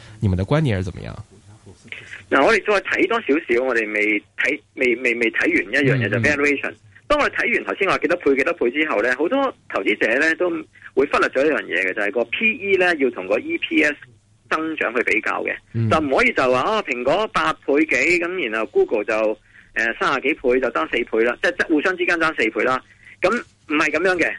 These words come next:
Speaker 2: 因為 Google 呢，除咗一個有夢想之外呢，佢交到數啊，佢個盈利增長係三十percent啊嘛。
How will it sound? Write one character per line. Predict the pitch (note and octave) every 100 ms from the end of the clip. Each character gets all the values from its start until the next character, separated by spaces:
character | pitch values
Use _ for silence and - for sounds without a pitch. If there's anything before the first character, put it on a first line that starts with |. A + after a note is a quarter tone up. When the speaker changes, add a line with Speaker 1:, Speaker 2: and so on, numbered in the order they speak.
| -
Speaker 2:
因 | C#4
為 | C4 E3+ -
Google | - C4+ C#4 - C3 F#2 B2
呢， | E3+ F3+
除 | -
咗 | A2+
一 | D#3+
個 | E3
有 | C3
夢 | A#2 A#2
想 | A2+ B2+
之 | - E3
外 | G#2+
呢， | A2+ C3
佢 | C#3
交 | C3+ F3 F3+
到 | D3
數 | - A#2 G2
啊， | F2+ - _ - -
佢 | -
個 | F3
盈 | G3+ A#2 A#2+
利 | C#3
增 | A3 G#3+
長 | F3
係 | C#3+
三 | - D#3+ F3+
十 | E3 A2+
percent | - G2+ C3+ B2
啊 | A#2
嘛。 | G2